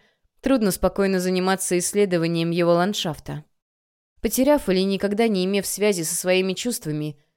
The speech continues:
мы можем лишь парадоксальным образом укрепить разрушенные отношения с самими собой, которые в основном будут состоять из хаотических эпизодов реакции на болезненные триггеры. Чтобы не попасть в этот порочный круг,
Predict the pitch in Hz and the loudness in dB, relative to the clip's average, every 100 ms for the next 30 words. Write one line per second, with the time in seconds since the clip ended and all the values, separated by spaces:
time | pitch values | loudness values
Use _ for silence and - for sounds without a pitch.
0 | - 233 226 233 214 196 202 - 190 185 | -4 0 2 2 0 0 0 0 0 2
1 | 185 - 202 196 196 220 175 156 170 170 | 2 4 4 4 0 0 0 0 -2 -4
2 | - 196 202 208 175 170 185 190 185 180 | -6 -6 -6 -6 0 0 0 -2 -4 -2
3 | 175 175 180 180 - 214 185 165 - 185 | 0 0 -2 -6 -4 -4 -2 -2 -2 -2
4 | 190 185 - 208 202 180 139 - _ _ | -2 -2 -2 -4 0 -2 -2 -10 _ _
5 | _ - 208 185 180 175 190 185 196 156 | _ -6 -2 2 2 0 -2 -2 -2 -2
6 | 156 156 - 160 175 170 175 - _ _ | -6 -6 -8 -6 -2 0 0 -2 _ _
7 | _ 202 - 196 190 202 180 - 175 175 | _ -10 0 0 0 -4 -6 -6 -8 -6
8 | 175 180 202 156 - - _ - 208 196 | -4 0 0 -2 -8 -20 _ -2 2 2
9 | - - 165 170 170 170 160 160 160 170 | 0 -4 -2 0 0 2 0 -2 -4 -4
10 | 170 147 143 143 139 - _ _ _ _ | -6 -8 -6 -8 -8 -14 _ _ _ _
11 | _ _ _ _ _ _ _ - - 320 | _ _ _ _ _ _ _ -14 -4 2
12 | 311 285 277 285 262 - 180 185 - 190 | 2 4 2 2 0 2 0 0 2 4
13 | 196 - 202 294 269 - | 4 0 -4 -2 -4 -6